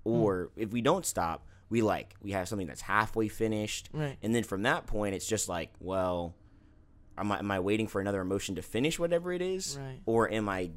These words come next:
Speaker 2: then going on and, like, doing it myself just based on the knowledge that I have?
Speaker 1: Right.
Speaker 2: So, like, that, that, that idea of creation, the inspiration's, like, great, uh, when it comes from, like, my emotions, but sometimes when those emotions are gone,
Speaker 1: Right.
Speaker 2: it's really hard to keep going.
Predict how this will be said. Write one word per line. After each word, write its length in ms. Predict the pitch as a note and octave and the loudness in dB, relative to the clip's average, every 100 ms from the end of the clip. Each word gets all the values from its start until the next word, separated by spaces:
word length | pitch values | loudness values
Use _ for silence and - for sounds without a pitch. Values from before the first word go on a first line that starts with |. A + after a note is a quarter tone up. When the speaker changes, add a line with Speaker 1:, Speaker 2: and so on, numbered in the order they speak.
| - | -4
Speaker 2:
then 300 | - A#2 G#2+ | 2 4 4
going 320 | G2 G#2 G2 F#2+ | 2 0 0 -2
on 220 | G2 F#2 | -2 -2
and, 140 | F2 | -4
like, 300 | D#2+ - - - - - | -8 -12 -16 -20 -20 -4
doing 240 | B2 A2+ G#2+ | 2 4 4
it 80 | F2 | 0
myself 500 | F2 - D3 C3+ F2+ | -2 2 6 6 4
just 160 | F#2+ | -2
based 200 | G#2 G2 | 0 0
on 80 | F#2 | -2
the 80 | F2+ | -2
knowledge 380 | F2+ F2 E2 D2+ | -2 -2 -4 -6
that 100 | C#2 | -8
I 80 | B1+ | -6
have? 320 | F#2+ G#2+ - - | -4 -4 -6 -10
Speaker 1:
Right. 280 | D3+ C3+ B2+ - | -8 -8 -10 -12
Speaker 2:
So, 160 | - G2 | -2 2
like, 320 | F#2+ D#2+ - - - | 2 0 -4 -8 4
that, 220 | G#2+ - - | 4 4 -4
that, 320 | - G2 F2+ | -2 0 0
that 180 | F#2 - | -2 -2
idea 380 | F#2 F#2 G#2+ G#2 | -4 -2 0 0
of 100 | - | -2
creation, 460 | F#2+ G2+ A#2+ F#2 | -4 -2 -2 -4
the 80 | E2+ | -4
inspiration's, 680 | - - F2+ A#2+ C#3 F#2+ D#2+ | -4 -4 0 0 0 -2 -4
like, 180 | - | -8
great, 420 | - F2 B2 A#2+ - - | -8 0 0 0 -6 -10
uh, 160 | F2+ - | -8 -6
when 160 | F#2+ F#2+ | -4 -4
it 80 | |
comes 200 | A2+ G2+ | -4 -4
from, 120 | - F2+ | -4 -6
like, 120 | E2 | -4
my 200 | D#2+ D2 | -6 -4
emotions, 500 | E2+ B2 - C#3+ - | 2 2 2 -4 -6
but 180 | - - | -6 -2
sometimes 540 | A#2 A#2+ A2+ G#2 - - - - | 0 2 0 0 -6 -20 -20 -18
when 220 | F#2+ G#2 | -6 0
those 160 | G#2 F#2 | 0 2
emotions 340 | F#2+ G#2 F2 | 2 0 -2
are 80 | D#2 | -6
gone, 540 | D2+ F#2 G#2+ G#2+ G#1+ - | -4 -2 0 -2 -6 -8
Speaker 1:
Right. 240 | C#3+ C#3 - - | -10 -10 -14 -12
Speaker 2:
it's 160 | E2 | -4
really 180 | G2+ G2+ | 0 0
hard 200 | F#2 F#2+ | 0 -2
to 60 | E2+ | 0
keep 260 | G#2 G#2 | 2 2
going. 300 | D2+ F2+ A#2 | 0 -4 -6